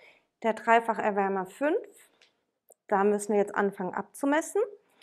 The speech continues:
Unsere zwölf Zonen, und zwar messen wir die bei der Dreifacherwärmer Leitbahn zwischen Dreifacherwärmer vier und dem lateralen Epicondylus. Wir suchen den erstmal, wir legen die Hand auf, da wo wir ihn grob vermuten,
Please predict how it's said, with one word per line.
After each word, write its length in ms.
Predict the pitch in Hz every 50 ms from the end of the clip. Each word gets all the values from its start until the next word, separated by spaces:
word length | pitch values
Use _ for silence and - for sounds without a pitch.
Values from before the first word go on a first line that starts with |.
| - - - - _ _
Unsere 680 | - - 247 240 233 233 - 226 220 214 214 202 190 -
zwölf 440 | - - - 226 214 208 202 202 -
Zonen, 320 | - - 294 330 381 415
und 220 | - - 262 247 -
zwar 180 | - 254 247
messen 380 | 247 247 240 233 233 233 - 254
wir 100 | 247 247
die 240 | 247 233 233 240 226
bei 160 | - 220 202
der 160 | 196 190 190
Dreifacherwärmer 800 | 190 - - 190 190 190 - - - 208 196 196 190 185 185 180
Leitbahn 600 | 180 185 180 185 185 - - - 240 247 277 349 440 - - - - - - _ _ _ _ _
zwischen 500 | - - 302 294 - 330 330 320 320 320
Dreifacherwärmer 840 | - - 220 214 208 214 220 202 202 196 196 190 185 175 175 170 156
vier 360 | - - - 254 285 320 370 453 466 - - - - - - - -
und 260 | - 247 240 226 233
dem 360 | 233 226 226 226 220 220 214 208
lateralen 540 | 196 202 202 202 220 196 190 190 190 190
Epicondylus. 960 | - - 185 - 190 - - 269 311 349 403 370 370 392 427 440 - - - _ _ _ _ _ _ _ _ _ _ _ _ _ _ _ _ _ _ _ - - - - - - - - - - - _ -
Wir 200 | 226 233 277 269
suchen 320 | - - 359 370 370 359
den 220 | 294 294 294 277 -
erstmal, 420 | 254 254 254 254 262 269 247 -
wir 80 | 240 247
legen 300 | 240 240 254 254 247 220
die 160 | 233 226 208
Hand 440 | 214 214 220 220 214 - - - - _ -
auf, 320 | 190 185 190 202 202 202
da 160 | 208 208 190 185
wo 100 | 190 180
wir 80 | 196
ihn 160 | - 190 190
grob 240 | - - 214 202 202
vermuten, 760 | - 208 190 196 202 226 262 294 320 - - - 330 330 339